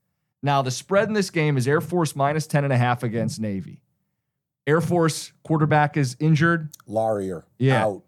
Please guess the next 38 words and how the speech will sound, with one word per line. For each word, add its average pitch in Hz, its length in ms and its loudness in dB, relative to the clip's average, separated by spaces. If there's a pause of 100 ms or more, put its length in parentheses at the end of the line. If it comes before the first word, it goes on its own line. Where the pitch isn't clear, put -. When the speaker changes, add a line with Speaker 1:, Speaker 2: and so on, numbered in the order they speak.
(120)
Speaker 2:
He 135 80 -6
hurt 127 140 0
Speaker 1:
Na- 139 40 -2
Speaker 2:
his 104 180 -4
knee 117 240 -6
late 104 260 -6
in 98 60 -20
the 92 80 -14
game. 101 440 -2
They 139 120 4
Speaker 1:
Na- 151 80 -2
Speaker 2:
brought 110 220 -2
in 107 160 -10
Jensen 113 560 -8
Jones 98 500 -8
or 90 60 -18
whatever 90 200 -18
his 82 140 -20
name 92 220 -20
is, 92 100 -18
and 87 80 -16
he 82 80 -18
promptly 92 420 -12
fumbled 95 440 -8
to 87 80 -12
fuck 92 280 -10
our 85 120 -12
cover. 95 340 -8 (320)
Thanks. 160 400 -2 (200)
Appreciate 117 280 -6
you 101 40 -4
asking. 95 300 -6
Speaker 1:
Is 143 180 2
Navy 151 300 2
nicked 156 240 0
up 143 160 0
too? 165 280 -2 (140)
Speaker 2:
Navy, 123 600 -2